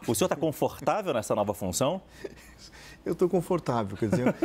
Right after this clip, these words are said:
Speaker 2: é, é uma, é fu-, uma função, claro que às vezes você fica tenso, né? Falando com você que eu tô tenso, por exemplo,
Speaker 1: Não.
Speaker 2: né? Sim, mas é uma função que você fica um pouco, mas você vai acostumando. Eu tenho uma certa experiência, mas acho que essa transmissão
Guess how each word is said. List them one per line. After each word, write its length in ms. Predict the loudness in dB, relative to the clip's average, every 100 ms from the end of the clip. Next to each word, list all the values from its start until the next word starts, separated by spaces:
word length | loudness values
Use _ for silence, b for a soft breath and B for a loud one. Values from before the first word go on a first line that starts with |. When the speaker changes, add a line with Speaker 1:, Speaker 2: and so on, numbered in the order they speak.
| 0
Speaker 2:
é, 280 | 2 4 2
é 40 |
uma, 260 | 2 2 2
é 120 | 0
fu-, 140 | -2 -2
uma 200 | 0 0
função, 340 | 0 0 0
claro 260 | 0 0 0
que 60 | -4
às 40 |
vezes 120 | -4
você 80 | -4
fica 240 | -4 -4 -2
tenso, 440 | 0 0 -4 -12 -18 -4
né? 240 | 0 0 0 B B -20 -4
Falando 320 | 0 2 0
com 80 | 0
você 200 | 0 2
que 80 | 2
eu 40 |
tô 120 | 2
tenso, 340 | 2 2 0 -2
por 140 | 0
exemplo, 300 | 2 2 2
Speaker 1:
Não. 80 | 2
Speaker 2:
né? 140 | 0 -2 B
Sim, 220 | -4 -4 -4 B B -2
mas 180 | 0 2
é 60 |
uma 140 | 2 0
função 360 | -2 -2 -2
que 60 | -2
você 100 | -2
fica 140 | -4
um 60 | -2
pouco, 180 | -2 0
mas 280 | 0 0 -2
você 220 | -2 0
vai 160 | 0 0
acostumando. 680 | -2 -4 0 2 2 0 -2
Eu 100 | -4
tenho 160 | 0 0
uma 120 | 0
certa 520 | 0 0 2 0 0
experiência, 720 | -2 0 2 4 2 0 -6 -8 B B B B -8
mas 180 | -2 2
acho 160 | 2 2
que 80 | 0
essa 220 | 0 0
transmissão 880 | 2 4 4 2 0 0 0 0